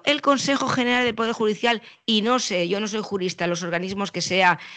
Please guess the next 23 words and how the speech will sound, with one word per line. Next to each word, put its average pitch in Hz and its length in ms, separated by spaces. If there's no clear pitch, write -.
cómo 269 280
es 320 80
que 320 140
no 277 100
tienen 196 320
poder 175 300
para 160 160
decirle 175 300
a 170 40
la 165 80
Fiscalía 175 540
que 214 120
no 254 280
puede 262 340
decir 160 320
lo 160 120
que 165 60
está 156 200
diciendo 165 480
y 170 60
que 180 120
no 196 160
puede 190 600